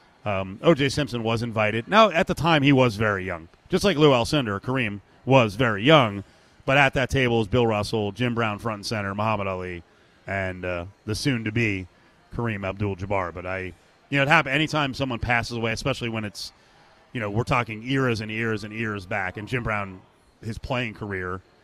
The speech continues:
and even what he did in the sixties into the seventies is well before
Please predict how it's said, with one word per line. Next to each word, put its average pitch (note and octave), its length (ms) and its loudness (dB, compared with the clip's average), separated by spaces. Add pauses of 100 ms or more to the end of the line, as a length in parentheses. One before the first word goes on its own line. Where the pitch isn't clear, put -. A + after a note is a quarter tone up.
(140)
and A2 140 -6
even A2+ 240 -4
what G#2 160 -2
he G#2+ 80 -4
did G#2 240 -4
in G#2+ 80 -6
the G#2 80 -6
sixties G#2 480 -8
into A2 220 -8
the F#2+ 80 -10
seventies G2+ 440 -6
is G#2 120 -14
well G#2+ 180 -6
before G2 460 -10